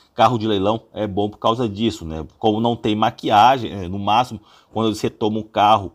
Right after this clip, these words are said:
ali, né, do antigo proprietário, no máximo eles passam uma água aqui no leilão, né?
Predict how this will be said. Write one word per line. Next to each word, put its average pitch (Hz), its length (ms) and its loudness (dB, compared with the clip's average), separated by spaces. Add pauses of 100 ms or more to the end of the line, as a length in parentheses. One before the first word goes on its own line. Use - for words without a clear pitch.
ali, 95 420 -2
né, 92 200 -6
do 90 260 -6
antigo 98 320 -8
proprietário, 107 800 0 (260)
no 117 80 -6
máximo 117 380 2
eles 117 160 -4
passam 120 460 0
uma 110 140 0
água 104 380 0
aqui 107 380 -8
no 92 320 -2
leilão, 113 520 0
né? 123 180 -6